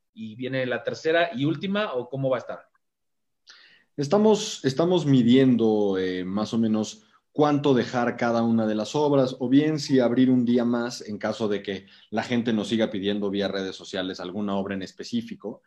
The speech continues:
Speaker 2: pero
Speaker 1: Ok.
Speaker 2: estamos dándole más o menos, eh, tres semanas a cada una de las sesiones para que tengan su vida, y entonces seguir estrenando obras, porque tenemos planes, por fortuna, de, de seguir estrenando obras con nuevos equipos y nuevos, eh,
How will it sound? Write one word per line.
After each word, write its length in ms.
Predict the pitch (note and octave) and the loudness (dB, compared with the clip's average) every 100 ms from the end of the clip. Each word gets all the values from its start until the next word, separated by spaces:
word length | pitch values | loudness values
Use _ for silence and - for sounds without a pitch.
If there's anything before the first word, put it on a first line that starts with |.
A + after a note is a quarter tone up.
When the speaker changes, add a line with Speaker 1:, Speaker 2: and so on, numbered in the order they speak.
| _ _ _ | _ _ _
Speaker 2:
pero 360 | C3 C3+ D3+ E3+ | 4 6 6 2
Speaker 1:
Ok. 80 | - | -2
Speaker 2:
estamos 360 | - C#3 C#3+ | -2 0 2
dándole 340 | C3+ C3 C3 A2+ | 2 2 2 2
más 240 | A#2 A#2 | 2 0
o 60 | B2 | -2
menos, 420 | A#2+ A#2+ A2+ - | 0 0 -2 -8
eh, 240 | A2 G2+ - | -6 -6 -4
tres 200 | B2 C3 | -2 -2
semanas 440 | C3+ B2 A2+ A2+ G#2+ | -2 -2 -2 -4 -6
a 80 | |
cada 160 | - G#2+ | -4 -2
una 220 | A2 G#2+ | -2 -2
de 100 | G2+ | -2
las 160 | F#2 F2 | -4 -8
sesiones 460 | F2+ - G#2 G#2 G2+ | -10 -6 -6 -6 -8
para 220 | F#2 F2 | -10 -12
que 100 | - | -10
tengan 320 | G#2 G#2+ G#2+ | -8 -6 -8
su 160 | G2 F#2 | -8 -4
vida, 400 | A2+ A2+ C3+ _ _ _ _ - | -2 -2 -6 _ _ _ _ -6
y 120 | A2 | -2
entonces 380 | A2 B2 B2 C#3 | 0 -2 -2 -4
seguir 260 | G#2+ C3+ | 0 0
estrenando 460 | C#3+ C3+ B2 B2+ B2+ | 0 -4 -2 0 2
obras, 300 | B2+ A#2+ A#2 | 2 0 -4
porque 220 | - - | -8 -12
tenemos 380 | - G#2+ C#3 C#3 | -6 -2 0 -2
planes, 380 | - A#2 A2+ A2 | -2 -2 -2 -4
por 180 | G2 - | -12 -14
fortuna, 400 | F2+ G#2+ A2 G2+ | -12 -8 -6 -6
de, 220 | F2+ - _ _ | -8 -12 _ _
de 100 | G2+ | -8
seguir 240 | G#2 G#2 A#2+ | -4 0 0
estrenando 380 | G#2 G#2+ G#2 G2+ | -2 -6 -4 -2
obras 240 | G2+ G2 | -2 -4
con 160 | G2 G2 | -6 -4
nuevos 240 | G#2+ G2+ | -4 -6
equipos 500 | F#2 G2+ G2 F#2+ - | -8 -10 -8 -10 -10
y 60 | F2+ | -10
nuevos, 380 | G#2+ G#2 G2+ | -6 -6 -8
eh, 240 | F2+ E2 | -8 -10